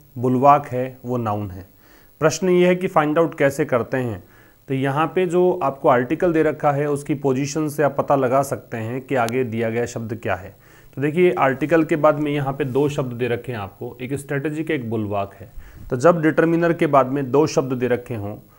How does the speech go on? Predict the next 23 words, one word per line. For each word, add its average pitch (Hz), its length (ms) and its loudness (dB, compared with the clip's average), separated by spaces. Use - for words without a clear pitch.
तो 135 80 -4
जो 131 80 0
पहला 139 360 2
शब्द 143 260 -2
होता 127 260 -2
है 127 60 4
वो 127 140 0
एडजेक्टिव 120 440 -4
होता 120 280 -4
है, 120 180 -2
दूसरा 123 360 -4
है 123 100 -4
वो 120 120 -4
नाउन 117 300 -2
होता 110 280 -4
है, 131 160 -8
ऐसे 127 240 -6
आप 123 100 -2
निकाल 113 240 -2
सकते - 280 -14
हैं, 107 180 -20
ठीक 143 120 -14
है। 143 80 -16